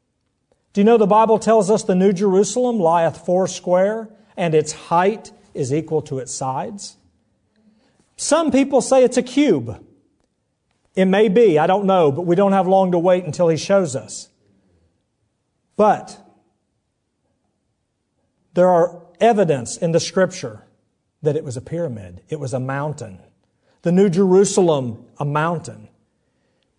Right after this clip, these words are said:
He tells us in Isaiah that he will set up a sign in the midst of Israel,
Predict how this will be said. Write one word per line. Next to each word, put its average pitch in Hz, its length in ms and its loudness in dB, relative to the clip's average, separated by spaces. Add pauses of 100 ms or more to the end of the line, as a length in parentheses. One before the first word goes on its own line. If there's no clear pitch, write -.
(360)
He 220 160 0
tells 247 360 4
us 220 160 2
in 220 120 2
Isaiah 214 600 4
that 165 140 0
he 185 140 0
will 185 100 0
set 226 320 2
up 214 160 0
a 185 60 0
sign 202 580 -2
in 185 140 -4
the 170 80 0
midst 185 580 -4 (880)
of 165 160 -2
Israel, 127 640 -2